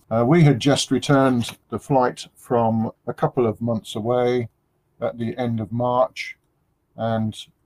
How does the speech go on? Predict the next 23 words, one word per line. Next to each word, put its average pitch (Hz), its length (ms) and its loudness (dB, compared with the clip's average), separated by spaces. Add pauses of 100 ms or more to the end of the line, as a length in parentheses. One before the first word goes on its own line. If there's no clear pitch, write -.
(320)
on 120 200 -4
the 104 60 -8
Friday, 120 540 0
which 110 240 -8
I 107 60 -6
think 110 240 -8
was 101 100 -16
probably 110 320 -8
the 101 100 -8
first 120 400 -6
or 107 60 -10
second 101 440 -8
of 95 140 -12 (180)
April, 113 500 -10 (680)
we 117 220 -2
were 107 160 -2
sent 113 320 -2
to 113 100 -14
four 117 300 0
hours' 113 200 -2
notice 120 340 -4
to 120 140 -6
embark, 139 520 0